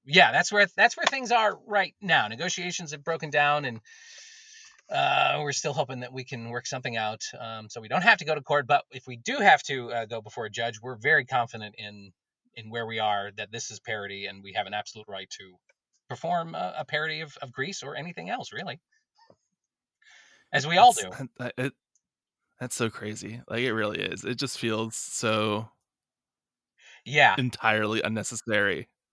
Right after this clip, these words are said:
Speaker 1: When we, when we first got the cease and desist, you know, I saw it and was like, "Okay, no, no, no, this is not, you're, you know, you, you're in denial." You're like, "Okay, no, no, no, this is, we can still do," 'cause it was, te-, like I said, ten days before the,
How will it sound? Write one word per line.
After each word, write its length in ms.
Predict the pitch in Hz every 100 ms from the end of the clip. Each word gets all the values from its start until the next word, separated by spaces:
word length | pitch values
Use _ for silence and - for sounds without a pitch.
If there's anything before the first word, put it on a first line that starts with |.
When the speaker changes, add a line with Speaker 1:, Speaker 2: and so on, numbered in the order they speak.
| _ - -
Speaker 1:
When 160 | 190 190
we, 120 | 180
when 180 | 180 180
we 100 | 170
first 380 | - 226 220
got 220 | 185 175 170
the 80 |
cease 260 | - 196 175
and 80 | 165
desist, 520 | 139 185 180 165 -
you 80 | 139
know, 80 | 143
I 60 |
saw 220 | 135 160
it 40 | 156
and 80 | 143
was 100 | 139
like, 200 | 131 - -
"Okay, 280 | 160 151 135
no, 220 | 147 139 135
no, 60 |
no, 220 | 131 113 107
this 180 | 147
is 100 | 139
not, 260 | 127 120 107 -
you're, 180 | 120 113
you 120 | 135
know, 80 | 123
you, 140 | 117
you're 240 | 131 135 143
in 100 | 123
denial." 380 | 123 123 110
You're 80 | 107
like, 120 | 117
"Okay, 200 | 147 139 107
no, 100 | 104
no, 120 | 98 92
no, 20 |
this 200 | 113 -
is, 120 | 107
we 80 | 127
can 100 | 131
still 180 | - 117
do," 140 | 110 104 - -
'cause 100 | 143
it 40 |
was, 140 | 147
te-, 120 | - 139
like 120 | 139
I 40 |
said, 180 | 127 107
ten 200 | - 135
days 200 | 117 113
before 280 | 107 120 113
the, 140 | 104